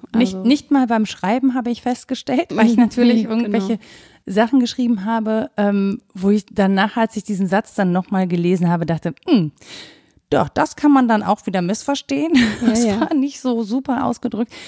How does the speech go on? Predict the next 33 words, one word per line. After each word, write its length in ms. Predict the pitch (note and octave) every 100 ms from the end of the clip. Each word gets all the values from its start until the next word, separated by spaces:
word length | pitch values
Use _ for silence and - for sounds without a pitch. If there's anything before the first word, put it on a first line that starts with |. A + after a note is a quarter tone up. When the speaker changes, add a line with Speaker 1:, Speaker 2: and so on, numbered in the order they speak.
| -
Speaker 2:
Ja, 220 | - G3+ F#3
und 320 | - A3 - -
deswegen 600 | - G3 G3+ - G#3 G#3
die 80 | F#3+
Einladung, 500 | G#3 G#3 F#3+ G3 G3
selbst 380 | G3 F#3+ - -
wenn 260 | G#3+ G#3 G3
man 180 | G3
sich 160 | G3 G3
drüber 260 | - G3+ G3
ärgert, 340 | G3+ G3+ G3+ -
kann 160 | G#3+
man 200 | G3 F#3+
uns 320 | - G3+ G3
das 180 | G3 F#3+
ja 60 | G3+
mitteilen, 600 | G3+ - - A3+ G3+ G#3+
ne? 80 | A#3
Speaker 1:
Genau, 300 | A#3 A3 G3+
das 220 | G#3+ A3+
total 320 | A#3+ G#3+ G#3+
gerne. 400 | F#3+ G#3 A#3+ B3+ - - - _
Und 340 | - A3 C4 C#4
auf 120 | A3
der, 240 | - G3 F3
was, 320 | G3+ - -
was 220 | - F#3+ -
auch 340 | - A3+ -
noch 200 | A3+ -
eine 140 | G#3+
Einladung 540 | - F#3+ G#3 G3 F#3 G3
ist, 400 | G3 F3+ - -
ähm, 560 | F3 E3+ E3+ E3+ E3+